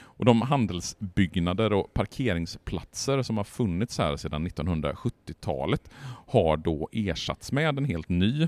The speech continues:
centrumbyggnad med handel och parkering. Alla tidigare butiker som fanns på Selma Lagerlöfs torg hade under våren tjugo tjugotvå flyttat in i nya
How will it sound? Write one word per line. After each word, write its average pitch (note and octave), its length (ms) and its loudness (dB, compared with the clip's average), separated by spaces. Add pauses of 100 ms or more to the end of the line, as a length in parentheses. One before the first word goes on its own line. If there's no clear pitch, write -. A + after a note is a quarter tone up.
centrumbyggnad G2+ 880 -2
med A#2+ 280 0
handel F2 540 -2
och E2 300 -2
parkering. F#2+ 600 -2 (580)
Alla A2+ 480 4 (100)
tidigare E2 640 0
butiker A2 840 -4
som G2 240 -2
fanns F#2 440 -2
på A2 200 0
Selma F#2+ 300 -2
Lagerlöfs D#2+ 640 0
torg A2 320 2
hade G#2 180 0
under E2+ 200 0
våren F2+ 420 0
tjugo G2+ 280 0
tjugotvå - 360 -4
flyttat F2+ 300 -6
in E2+ 200 0
i E2+ 40 0
nya G2 420 2